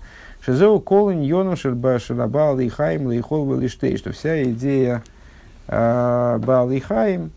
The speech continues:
это с-, есть и пить животных.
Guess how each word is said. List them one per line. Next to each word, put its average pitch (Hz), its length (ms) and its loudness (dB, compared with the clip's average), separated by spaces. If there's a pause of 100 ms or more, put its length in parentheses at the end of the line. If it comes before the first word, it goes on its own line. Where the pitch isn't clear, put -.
(200)
это 117 600 -2
с-, - 160 -10
есть 120 440 -2
и 117 60 2
пить 113 440 -2 (380)
животных. 123 520 -2